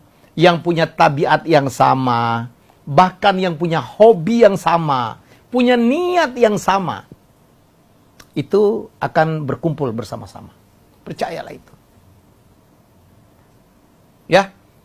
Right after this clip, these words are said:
jadi nggak pernah tuh kita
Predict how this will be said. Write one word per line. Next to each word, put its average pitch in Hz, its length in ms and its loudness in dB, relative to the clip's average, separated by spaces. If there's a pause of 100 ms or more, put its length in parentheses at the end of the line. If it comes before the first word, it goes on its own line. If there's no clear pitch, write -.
(320)
jadi 269 480 0 (1200)
nggak 165 240 0
pernah 220 240 -2
tuh 170 160 -6
kita 101 420 -10